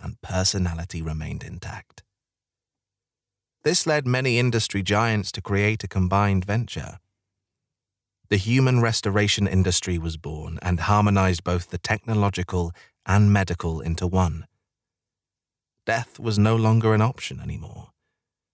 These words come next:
We were now, for all intents and purposes, becoming immortal. One could transfer one's mind into a totally new body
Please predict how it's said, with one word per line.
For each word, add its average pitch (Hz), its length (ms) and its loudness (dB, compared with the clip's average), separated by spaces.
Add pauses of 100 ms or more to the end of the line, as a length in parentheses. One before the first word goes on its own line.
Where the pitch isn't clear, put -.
(300)
We 90 80 -4
were 87 100 0
now, 101 520 0 (320)
for 85 200 -10
all 92 180 -2
intents 92 540 0
and 80 160 -8
purposes, 85 680 -4 (600)
becoming 104 400 0
immortal. 110 600 -2 (1160)
One 120 280 4
could 113 180 0
transfer 117 560 2
one's 104 380 4
mind 101 380 4
into 98 300 0
a 110 40 -2
totally 113 480 0
new 98 260 4
body 80 460 -4